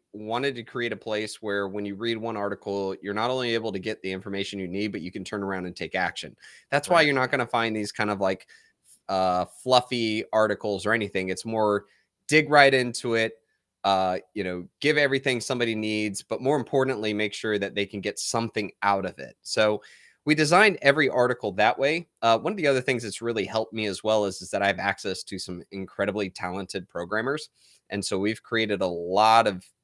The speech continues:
Speaker 1: of free tools, uh, throughout, and that can be from the Kindle calculator, which translates your, the A B S R, the Amazon bestseller rank of a book, and actually tells you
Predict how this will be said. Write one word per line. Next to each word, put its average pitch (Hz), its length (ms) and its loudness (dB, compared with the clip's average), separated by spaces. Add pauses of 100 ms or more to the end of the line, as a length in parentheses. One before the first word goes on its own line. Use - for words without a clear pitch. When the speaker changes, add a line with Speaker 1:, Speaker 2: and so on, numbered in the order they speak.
(140)
Speaker 1:
of 87 500 -2 (480)
free 110 280 -2
tools, 123 840 2
uh, 92 300 4
throughout, 110 580 6 (260)
and 95 80 -6
that 104 160 -2
can 98 140 -6
be 98 180 0
from 92 320 -4
the 87 420 -4 (160)
Kindle 98 260 -2
calculator, 110 680 2
which 98 220 -4
translates 98 640 -2
your, 98 100 -6 (200)
the 90 120 -4 (100)
A 104 60 4
B 101 140 0
S 95 200 -2
R, 101 220 4
the 85 140 -6
Amazon 92 340 -2
bestseller 92 400 0
rank 101 220 -2
of 90 80 -8
a 85 80 -8
book, 135 320 -2 (260)
and 151 80 2
actually 160 240 6
tells 135 260 4
you 135 460 0